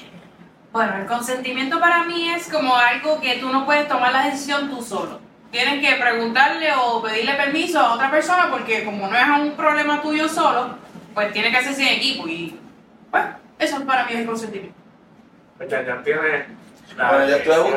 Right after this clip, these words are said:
Speaker 3: buscando una información y según lo he encontrado,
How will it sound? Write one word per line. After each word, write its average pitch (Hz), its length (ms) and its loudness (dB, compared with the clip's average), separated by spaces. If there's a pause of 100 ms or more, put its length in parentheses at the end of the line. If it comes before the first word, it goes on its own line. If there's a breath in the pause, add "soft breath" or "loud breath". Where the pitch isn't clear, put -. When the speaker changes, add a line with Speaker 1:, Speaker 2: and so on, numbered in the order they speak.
Speaker 3:
buscando 185 300 4
una 190 80 -6
información 156 1040 0 (420 loud breath)
y 220 200 4 (180)
según 151 380 2
lo 180 60 4
he 214 100 2
encontrado, 139 1000 0